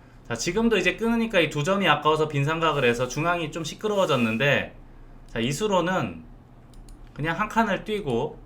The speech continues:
한 칸을 뛰면 이제 물론 우변의 백돌 두 점은 잡힐 수가 있지만 중앙 쪽으로는 굉장히 깔끔해졌습니다. 중앙 쪽을 뒀으면 훨씬 더 쉬웠을 텐데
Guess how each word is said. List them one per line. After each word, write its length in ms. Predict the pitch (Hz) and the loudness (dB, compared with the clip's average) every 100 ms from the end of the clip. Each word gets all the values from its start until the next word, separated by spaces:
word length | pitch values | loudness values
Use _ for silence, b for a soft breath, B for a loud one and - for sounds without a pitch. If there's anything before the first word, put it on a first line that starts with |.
| - | -10
한 100 | - | -6
칸을 300 | 220 240 233 | 2 2 2
뛰면 220 | 226 233 196 | 2 0 2
이제 160 | 165 | 0
물론 460 | 143 143 175 151 113 | 0 2 4 4 2
우변의 440 | 143 160 220 233 226 | 0 2 4 4 2
백돌 340 | 165 185 175 | 0 0 0
두 120 | 139 | 0
점은 240 | 143 147 139 | 0 2 0
잡힐 300 | - - 131 | -4 -4 -6
수가 260 | - 127 | -2 0
있지만 500 | 110 - 120 156 190 - B B B | 0 -2 -2 0 -2 -6 B B B
중앙 340 | - 165 196 202 | -4 0 2 0
쪽으로는 480 | 208 190 170 165 | 0 0 0 -2
굉장히 340 | 139 127 180 185 | -2 -2 -2 0
깔끔해졌습니다. 880 | 175 170 139 113 104 98 90 85 82 - - - - - - - - - - - - - - - | 0 0 0 -2 -2 -8 -10 -12 -16 -20 -20 -20 -16 -16 -16 -20 -20 -20 -20 -20 -20 -20 -20 -16
중앙 300 | - 127 139 | -8 -6 -4
쪽을 220 | 151 143 | -2 -2
뒀으면 460 | 127 117 123 120 120 | -2 -4 -2 0 0
훨씬 240 | 160 160 | -4 -4
더 80 | 139 | -4
쉬웠을 380 | - 156 151 123 | -2 -2 -4 -6
텐데 520 | 120 110 127 101 85 | -6 -2 0 0 -6